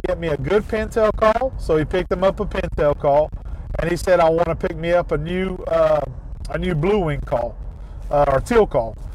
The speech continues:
So he picked him up a teal call. And you know what? I have no problem with him spending that money as quickly as he spent that money, that gift card he got for Christmas, on something that,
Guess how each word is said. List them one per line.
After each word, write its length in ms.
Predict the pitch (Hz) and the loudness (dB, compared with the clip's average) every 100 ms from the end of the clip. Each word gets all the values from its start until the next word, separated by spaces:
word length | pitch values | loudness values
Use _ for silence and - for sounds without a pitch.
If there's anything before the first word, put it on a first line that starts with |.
| - | -12
So 160 | - 175 | 0 2
he 100 | 170 | 2
picked 260 | - 202 202 | 2 2 2
him 140 | 196 | 2
up 140 | 196 | 2
a 60 | 180 | 0
teal 260 | - 202 175 | 0 0 2
call. 400 | 156 135 117 - | 4 4 2 -4
And 160 | 165 | -6
you 60 | 208 | 0
know 160 | 262 262 | 4 4
what? 320 | 262 254 - - | 4 2 -2 -6
I 160 | 226 233 | 2 4
have 140 | 139 | 4
no 340 | 123 131 160 160 | 0 -2 0 2
problem 440 | 170 156 147 139 | 2 2 0 -2
with 120 | 139 | -4
him 160 | 135 135 | -4 -6
spending 400 | - 160 165 160 | -6 -4 -4 0
that 200 | 165 151 | 0 0
money 320 | 160 156 160 - - - - - | 0 0 -2 -8 -16 -18 -20 -6
as 160 | - 143 | -4 -4
quickly 480 | - 208 214 220 208 | 4 4 6 2 2
as 140 | 185 | 0
he 140 | 220 202 | -4 -6
spent 320 | - 214 196 | -4 -4 0
that 200 | 190 185 | 0 2
money, 300 | 185 165 151 | 0 0 0
that 240 | 165 151 | 0 -2
gift 220 | 170 175 | -4 -2
card 200 | - 147 | 0 0
he 60 | 151 | 2
got 240 | 156 156 | 2 2
for 80 | 160 | 0
Christmas, 580 | - 160 139 113 120 - - - - - - | -2 0 0 -6 -14 -16 -18 -18 -20 -20 -10
on 240 | - 160 147 | 0 0 2
something 640 | - 196 196 202 190 160 | 2 2 2 -2 -4 -2
that, 240 | 151 156 | 4 4